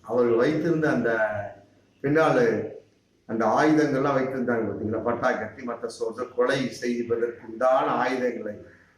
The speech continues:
போன்ற அந்த வச்சிருந்த அந்த கத்திகள்லாம் வந்து வச்சிருந்த அந்த கார் வந்து ஒரு பா ஜ கவினருக்கு சொந்தமானது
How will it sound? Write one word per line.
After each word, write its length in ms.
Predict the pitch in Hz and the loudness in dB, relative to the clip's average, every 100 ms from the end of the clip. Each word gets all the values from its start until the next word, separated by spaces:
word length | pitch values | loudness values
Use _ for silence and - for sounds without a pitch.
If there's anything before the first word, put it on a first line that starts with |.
| _ _ | _ _
போன்ற 300 | - 135 135 | -2 0 2
அந்த 120 | 113 113 | 2 2
வச்சிருந்த 320 | 110 - 120 | 0 -2 -2
அந்த 220 | 110 104 | -2 -2
கத்திகள்லாம் 680 | 104 117 147 135 120 120 104 | -2 -2 0 0 2 2 -2
வந்து 240 | 98 95 - - _ _ _ _ _ _ | -4 -8 -10 -12 _ _ _ _ _ _
வச்சிருந்த 300 | 113 156 131 | -4 -2 0
அந்த 160 | 120 104 | 0 -2
கார் 420 | 101 127 160 160 | -2 2 2 2
வந்து 220 | 120 117 | 2 2
ஒரு 140 | - | 0
பா 240 | 110 123 - | 2 2 4
ஜ 40 | 214 214 | 2 2
கவினருக்கு 440 | 202 170 156 139 120 | 2 0 2 -2 -2
சொந்தமானது 760 | 127 120 127 113 107 95 95 | -2 -2 -4 -6 -8 -10 -14